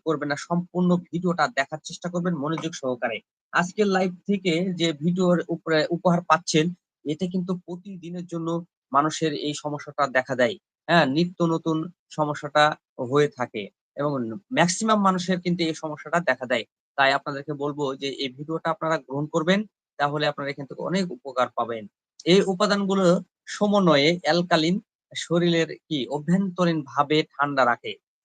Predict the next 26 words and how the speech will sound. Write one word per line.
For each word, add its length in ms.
এবং 260
মূত্রথলিকে 1160
কি 100
করে 360
সুস্থ 340
রাখে 280
এবং 140
মূত্রথলিকেও 640
সুস্থ 300
রাখতে 400
সাহায্য 460
করে। 260
তাই 180
আমাদের 440
এই 200
ভিডিওটা 440
প্রধান 680
এবং 340
খুবই 300
গুরুত্বপূর্ণ 720
ভূমিকা 420
দিয়ে 200
থাকে 320
আমাদের 280
জন্য। 280
তাহলে 420